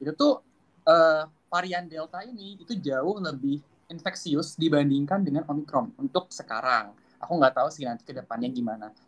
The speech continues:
Tapi berdasarkan statementnya W H O, aku lupa nama dokternya siapa, atau dokternya perempuan, mungkin kalian ada yang tahu kali.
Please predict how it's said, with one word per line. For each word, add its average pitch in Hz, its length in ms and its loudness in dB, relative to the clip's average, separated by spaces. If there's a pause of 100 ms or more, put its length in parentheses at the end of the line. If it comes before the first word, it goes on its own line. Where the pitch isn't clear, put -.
Tapi 156 800 2 (400)
berdasarkan 151 640 0
statementnya 147 400 -4
W 139 80 -2
H 135 240 0
O, 135 160 -6
aku 156 240 -6
lupa 165 160 -8
nama 147 160 -4
dokternya 151 320 -8
siapa, 151 240 -10
atau 156 160 -10
dokternya 151 400 -4
perempuan, 143 320 -6
mungkin 147 160 -10
kalian 190 240 -4
ada 139 80 -10
yang 131 160 -14
tahu 135 160 -10
kali. 117 160 -18